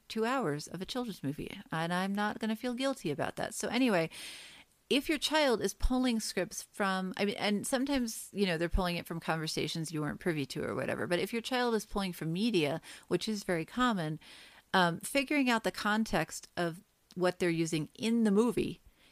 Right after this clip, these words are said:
can really help you figure out how they're using it. Not always, but a lot. So you might need to do some legwork to figure out, w-,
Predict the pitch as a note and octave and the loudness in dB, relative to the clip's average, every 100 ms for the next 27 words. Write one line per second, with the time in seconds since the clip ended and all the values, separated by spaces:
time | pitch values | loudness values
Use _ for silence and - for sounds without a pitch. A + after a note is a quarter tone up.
0 | - G#3 F#3+ G3+ G3 F#3+ E3 E3+ F3 D#3+ | -2 0 2 2 2 0 0 -2 0 2
1 | D#3 D#3+ E3 D#3 C#3+ C#3+ F#2 - - _ | 2 2 0 -2 -4 -4 -4 -6 -8 _
2 | _ - G#3 A3+ F3 - D3+ - E3+ D3+ | _ -2 2 4 4 2 -4 -4 -2 -2
3 | - - - - - - - A3 G3+ G3 | -4 -8 -16 -20 -20 -6 2 4 6 4
4 | - _ _ _ _ _ - G3+ D4 E4+ | 0 _ _ _ _ _ -2 2 2 2
5 | B3 F3+ F#3+ F3 E3+ E3 - D#3 D3 C#3 | 2 0 -2 -4 -2 -4 -4 -4 -4 -6
6 | - - - F3 - D#3+ E3 D#3+ D#3 D3 | -8 -12 -6 -4 -4 -2 0 2 2 0
7 | - _ _ _ - F3+ | -2 _ _ _ -6 -6